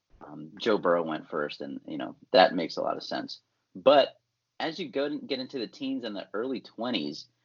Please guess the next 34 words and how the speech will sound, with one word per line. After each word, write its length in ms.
uh, 180
there's 220
a 40
lot 420
of, 360
a 40
lot 200
of 320
different 340
things 300
that 200
could 100
happen 400
here. 280
So 380
as 240
we 100
look 200
at 80
the 60
board, 460
uh, 120
we're, 140
we're 220
at 220
number 320
twenty-eight 480
here. 480
Um, 480
you 100
know, 100
the 80
top 400
guys, 680